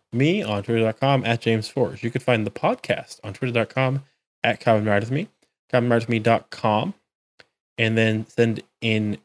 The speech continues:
questions to podcast at kamen ride with me dot com. And also, if you want to look at our merch, um, that is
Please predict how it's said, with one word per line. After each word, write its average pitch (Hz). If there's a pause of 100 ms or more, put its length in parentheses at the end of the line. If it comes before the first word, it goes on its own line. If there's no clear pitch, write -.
(140)
questions 127 (100)
to -
podcast 135
at 110
kamen 117
ride 110
with 107
me 113 (400)
dot 104 (140)
com. 107 (640)
And 117
also, 101
if -
you 113
want 120
to -
look 117
at -
our 92
merch, -
um, 98
that 110
is 107